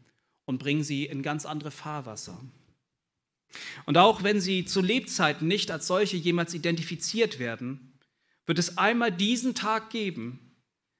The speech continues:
da sind auch diese letzten Tage einmal vorbei und alles wird einmal offenbar sein. Dann wird aufgezeigt,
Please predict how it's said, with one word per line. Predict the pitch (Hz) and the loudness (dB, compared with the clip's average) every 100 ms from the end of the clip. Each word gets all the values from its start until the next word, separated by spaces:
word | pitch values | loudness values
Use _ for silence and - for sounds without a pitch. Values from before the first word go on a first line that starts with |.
| - | -6
da | 143 | -2
sind | 175 165 | -2 -2
auch | 156 | -8
diese | 214 220 240 | -4 -2 0
letzten | 190 202 202 - 180 | 0 -2 -4 -10 -10
Tage | - 190 185 139 139 - | -4 2 2 2 -4 -4
einmal | 143 151 151 | -2 -2 -4
vorbei | - 151 151 123 110 135 _ _ _ _ _ _ _ - | -4 -2 0 -2 -4 -10 _ _ _ _ _ _ _ -8
und | 143 156 | -4 0
alles | 208 226 - - | 0 0 -4 -6
wird | 170 160 | -8 -4
einmal | 151 156 | -4 -4
offenbar | 151 - 151 147 135 | -8 -8 -6 -4 -6
sein. | 117 98 113 113 _ _ _ _ _ _ _ _ _ _ _ _ _ _ - - - | -10 -16 -18 -20 _ _ _ _ _ _ _ _ _ _ _ _ _ _ -12 -12 2
Dann | 202 | 6
wird | 202 202 | 6 6
aufgezeigt, | 240 285 - 214 - 143 160 170 | 4 4 2 -4 -2 -2 -2 -6